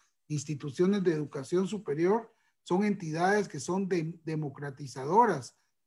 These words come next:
que son difusoras del conocimiento y formación integral de los individuos, y es un recurso valiosísimo que está orientado al desarrollo y a la integración regional en estos tiempos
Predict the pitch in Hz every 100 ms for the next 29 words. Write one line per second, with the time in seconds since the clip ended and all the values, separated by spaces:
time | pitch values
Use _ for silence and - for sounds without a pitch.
0 | _ _ 151 - 196 208 202 185 165 139
1 | 147 - 214 220 165 147 - 147 139 151
2 | 147 190 240 220 185 139 156 151 143 160
3 | 190 202 175 151 170 180 190 156 139 143
4 | 135 147 226 226 151 - _ _ _ -
5 | 170 196 240 233 208 - 233 220 202 160
6 | 160 151 - 269 294 240 180 143 147 -
7 | 196 220 185 160 143 202 226 240 233 _
8 | _ _ _ - 165 165 160 156 143 208
9 | 240 220 175 160 151 147 156 151 143 180
10 | 208 208 180 156 147 190 247 220 160 185
11 | 190 196 - 208 220 214 208 190